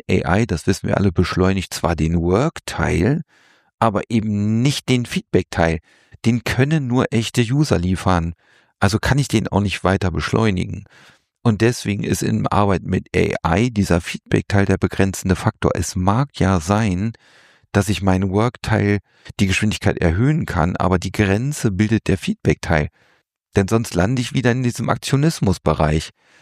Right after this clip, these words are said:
Also ich arbeite und arbeite, ich schubse Code raus, es gibt Releases über Releases, mein Produkt wird immer größer, immer voller,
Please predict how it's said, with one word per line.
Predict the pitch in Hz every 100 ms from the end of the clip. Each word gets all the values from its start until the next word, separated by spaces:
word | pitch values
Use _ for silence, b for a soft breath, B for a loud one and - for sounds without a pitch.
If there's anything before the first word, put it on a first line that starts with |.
| b
Also | - - 71
ich | -
arbeite | - 135 120 90
und | 80 85
arbeite, | 117 113 98
ich | 78
schubse | 143 - 104
Code | - 123 127 -
raus, | 101 107 101 -
es | 90 98 -
gibt | 110 98
Releases | 107 120 139 127 107
über | - 90 90
Releases, | 98 107 127 - 110 101
mein | 87 95 98
Produkt | 90 101 120 -
wird | 101 95
immer | 143 135
größer, | - 98 117 - 107
immer | - 131 120
voller, | - 107 113 110 110